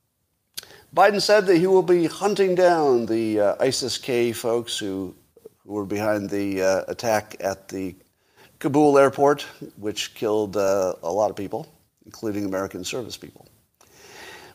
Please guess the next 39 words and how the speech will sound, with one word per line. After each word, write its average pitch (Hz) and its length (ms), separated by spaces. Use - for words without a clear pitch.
But 175 160
when 190 140
you 220 120
hear 208 220
Joe 185 260
Biden 175 280
say 170 200
that 151 160
he 160 180
will 147 180
hunt 151 280
down 151 300
isis 143 400
K, 151 500
do 135 80
you 143 120
say 165 240
to 156 60
yourself, 156 560
"Will 127 240
you 123 200
do 143 240
it - 320
as 110 200
effectively 127 760
as 104 220
you 113 80
did 113 220
the 113 80
withdrawal?" 101 760
If 156 200
the 165 100
context 202 600
of 135 120
this 151 280
is 113 260
a 107 120
botched 110 640
withdrawal, 98 880